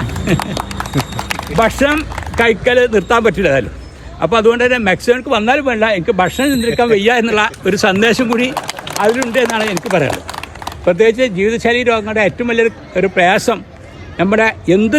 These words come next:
കഴിക്കുന്നു, എത്ര കഴിക്കുന്നു എന്നുള്ളതാണ്. ഭക്ഷണം കുറക്കുക, നിയന്ത്രിക്കുക, അതുപോലെ തന്നെ വയറ് കുറക്കുക, അതുപോലെ തന്നെ ബോഡി വെയിറ്റ് കുറക്കുക എന്നുള്ളതാണ് മൂന്ന് ലക്ഷ്യമായിട്ട് നമ്മൾ കാണേണ്ടത്. അതിന് മൂന്നും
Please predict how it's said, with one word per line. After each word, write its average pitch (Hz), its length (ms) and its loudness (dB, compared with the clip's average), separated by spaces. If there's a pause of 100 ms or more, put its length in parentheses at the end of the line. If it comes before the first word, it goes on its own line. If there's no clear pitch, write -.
കഴിക്കുന്നു, 220 400 0 (160)
എത്ര 247 240 0
കഴിക്കുന്നു 220 400 0
എന്നുള്ളതാണ്. 185 360 2 (880)
ഭക്ഷണം 247 420 2
കുറക്കുക, 214 340 2 (300)
നിയന്ത്രിക്കുക, 214 480 2 (680)
അതുപോലെ 196 280 4
തന്നെ 220 200 2
വയറ് 190 260 4 (100)
കുറക്കുക, 208 320 2 (340)
അതുപോലെ 190 240 2
തന്നെ 220 120 2 (100)
ബോഡി 214 280 4
വെയിറ്റ് 240 220 2
കുറക്കുക 202 260 -2 (100)
എന്നുള്ളതാണ് 196 320 0 (120)
മൂന്ന് 220 280 4 (540)
ലക്ഷ്യമായിട്ട് 214 580 2
നമ്മൾ 196 140 0 (100)
കാണേണ്ടത്. 160 380 0 (280)
അതിന് 240 160 4 (100)
മൂന്നും 233 220 0